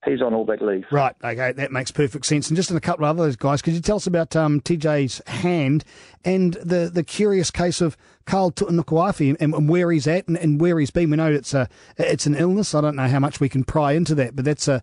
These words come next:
Speaker 2: that's an interesting storyline in itself, Leon.
Speaker 1: Yeah, yeah, it is. Uh, T J's going under the knife. He's broken or torn a tendon or ligament. Um, I'm not sure of the exact, but he's, uh, under the knife to get that repaired, and hopefully they'll help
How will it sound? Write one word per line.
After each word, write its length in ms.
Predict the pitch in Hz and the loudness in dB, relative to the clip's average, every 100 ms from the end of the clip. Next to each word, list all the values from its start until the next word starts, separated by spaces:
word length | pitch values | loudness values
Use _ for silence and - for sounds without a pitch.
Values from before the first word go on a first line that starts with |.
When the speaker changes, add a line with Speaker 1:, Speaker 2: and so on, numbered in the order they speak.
| - _ | -6 _
Speaker 2:
that's 140 | - 151 | -4 0
an 80 | 156 | 0
interesting 380 | 139 135 131 | 0 -2 -2
storyline 420 | 117 151 135 131 131 | -2 0 0 2 0
in 100 | 120 | -2
itself, 540 | 139 - 151 - _ _ | -4 -2 -2 -4 _ _
Leon. 280 | 127 120 107 - _ | -8 -6 -8 -12 _
Speaker 1:
Yeah, 220 | - 120 117 - | -2 0 0 -2
yeah, 200 | 139 123 | 0 0
it 120 | 117 | 2
is. 180 | 117 113 - - | 0 -2 -6 -6
Uh, 580 | 127 117 117 110 110 110 110 | -4 -2 -2 -2 -2 -4 -4
T 100 | 143 | -4
J's 240 | 131 123 - - - - | -2 -4 -6 -18 -20 -14
going 220 | - 123 120 | -6 -4 -2
under 140 | 117 | -4
the 80 | 110 | -4
knife. 340 | 107 113 131 127 | -2 -2 -4 -6
He's 120 | 110 - _ _ _ | -10 -12 _ _ _
broken 720 | 120 117 - 110 107 107 104 | -2 -2 -4 -4 -2 -2 -2
or 160 | 104 107 - | -2 -2 -4
torn 220 | 120 113 | -2 0
a 60 | 101 - _ | -2 -6 _
tendon 300 | - 117 117 | -6 -2 -2
or 100 | 107 | -2
ligament. 400 | 104 113 117 131 - _ | 0 0 0 -2 -6 _
Um, 440 | 107 107 107 101 - | -4 -2 -4 -6 -12
I'm 80 | 107 | -12
not 120 | 98 - | -12 -8
sure 180 | 113 107 | -2 -2
of 100 | 101 | -2
the 120 | - - - _ | -6 -8 -14 _
exact, 280 | - 117 - - _ _ - - - - | -6 -6 -6 -16 _ _ -20 -20 -10 -4
but 100 | 117 | -2
he's, 140 | 120 - | 0 -2
uh, 60 | |
under 260 | 113 113 110 | -2 -2 -2
the 80 | 107 | -2
knife 200 | 110 107 - | -2 -4 -8
to 80 | 113 | -6
get 180 | 117 | -2
that 100 | 117 | -2
repaired, 440 | 107 110 - 120 113 | -2 -2 0 0 0
and 80 | 104 | -2
hopefully 340 | 120 - 113 | -4 -4 -2
they'll 160 | 107 101 | -2 0
help 300 | 110 107 | -2 -6